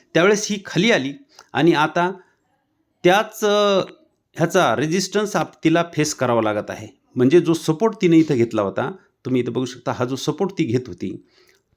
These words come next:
तोच सपोर्ट आता रेझिस्टन्सचं काम करत आहे आणि कंपनी पुन्हा खाली आलेली आहे तेराशे एकतीसवर. अजूनही ती खाली आली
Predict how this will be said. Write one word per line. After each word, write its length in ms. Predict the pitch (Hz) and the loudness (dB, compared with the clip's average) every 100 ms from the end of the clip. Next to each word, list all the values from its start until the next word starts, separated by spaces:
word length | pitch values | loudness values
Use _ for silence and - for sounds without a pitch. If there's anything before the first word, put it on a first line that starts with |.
| - | 2
तोच 300 | 196 202 - | 2 2 -2
सपोर्ट 360 | 170 175 180 175 - - | 0 4 4 2 -14 -6
आता 380 | 127 - 160 165 - _ - | -4 0 0 -2 -10 _ -2
रेझिस्टन्सचं 640 | - 151 175 185 170 160 | 0 2 0 0 0 -2
काम 220 | 156 117 | -2 -2
करत 220 | 117 104 - | -2 -6 -8
आहे 180 | - _ _ | -18 _ _
आणि 160 | 117 139 | -2 0
कंपनी 340 | 147 143 160 | 0 0 0
पुन्हा 300 | 156 160 160 170 _ _ - | 0 0 0 -4 _ _ -6
खाली 220 | - 190 | 0 4
आलेली 280 | 185 175 170 | 4 4 2
आहे 100 | 165 165 | -2 0
तेराशे 440 | 160 151 147 151 - | 0 0 -4 -10 -4
एकतीसवर. 520 | 135 131 123 - - - _ _ _ | -6 -4 -8 -8 -12 -20 _ _ _
अजूनही 420 | - 147 220 240 208 | -2 2 4 2 0
ती 80 | 202 | -4
खाली 200 | 156 156 | 0 0
आली 180 | 139 | 0